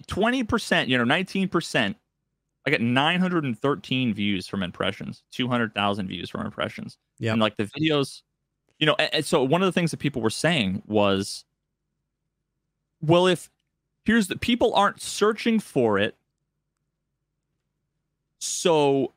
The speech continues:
Speaker 1: because they don't search for it,
Speaker 2: Yeah.
Speaker 1: then, then it's not going to, it's not gonna get recommended."
Speaker 2: Yeah, I don't know.
Speaker 1: But it's like, in the
Speaker 2: I mean,
Speaker 1: first
Speaker 2: obviously
Speaker 1: hour,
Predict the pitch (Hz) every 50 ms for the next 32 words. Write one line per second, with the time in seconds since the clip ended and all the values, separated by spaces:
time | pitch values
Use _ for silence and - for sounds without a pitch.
0 | _ _ _ _ - 151 139 - - 208 208 185 - 202 190 196 190 175 151 -
1 | - - - - 190 202 214 214 - - - - 147 113 107 98 92 98 - -
2 | 220 202 226 233 233 240 240 233 226 226 226 226 226 226 226 226 226 226 220 220
3 | - - - _ _ _ _ _ _ 165 170 165 - - 156 143 - 147 156 170
4 | 180 202 180 - 135 135 170 180 185 180 170 - - - 180 170 156 147 143 143
5 | - - _ _ _ _ _ _ _ _ _ _ _ _ 165 151 - 180 190 185
6 | - 202 180 170 165 160 - 139 139 139 - 117 117 139 165 175 151 113 95 82
7 | 90 117 - _ _ _ _ _ _ _ _ _ _ _ _ _ _ _ _ _
8 | _ _ _ _ _ _ _ _ 143 143 151 165 185 208 202 175 139 127 120 120
9 | 120 120 120 120 117 117 - _ _ _ _ _ _ _ _ 190 185 190 - -
10 | 214 214 214 - 262 247 240 190 220 202 214 214 180 151 131 - - 131 123 117
11 | - - 277 294